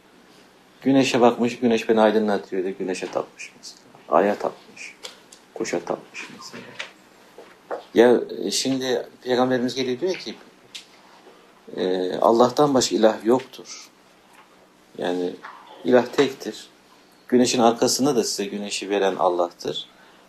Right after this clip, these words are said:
Ayı da veren Allah'tır. İneği de veren Allah'tır. Her şeyi veren Allah'tır. Hepsinin arkasında tek bir ilah var. Bütün nimetleri o gönderiyor. Ama insanlar mesela musluğa bakıp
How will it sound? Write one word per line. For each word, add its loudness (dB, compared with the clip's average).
Ayı 6
da 4
veren 2
Allah'tır. -8
İneği -2
de 0
veren -2
Allah'tır. -10
Her 0
şeyi -4
veren 0
Allah'tır. -4
Hepsinin -6
arkasında -10
tek -8
bir -2
ilah 2
var. 0
Bütün -2
nimetleri 2
o 6
gönderiyor. -2
Ama 6
insanlar 2
mesela -2
musluğa 4
bakıp 4